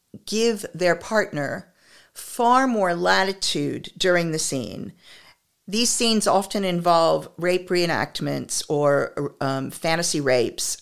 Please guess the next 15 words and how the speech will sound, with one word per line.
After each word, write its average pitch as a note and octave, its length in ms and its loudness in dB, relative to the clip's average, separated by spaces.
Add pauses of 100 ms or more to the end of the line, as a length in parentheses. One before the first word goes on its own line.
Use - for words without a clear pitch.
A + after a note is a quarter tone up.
um, C#3+ 440 -4
or, D3 760 -2
um, C#3 380 -4
kidnapping D3 840 -2
and C3+ 640 -4 (460)
interrogation D#3+ 800 0
scenes. C3 460 -4
They're D#3 160 2
really G#3 480 -2
intense E3 560 -4
and D#3 160 -6
can D#3 160 -6
be D3+ 100 -4
highly D3+ 380 0
violent. E3+ 600 0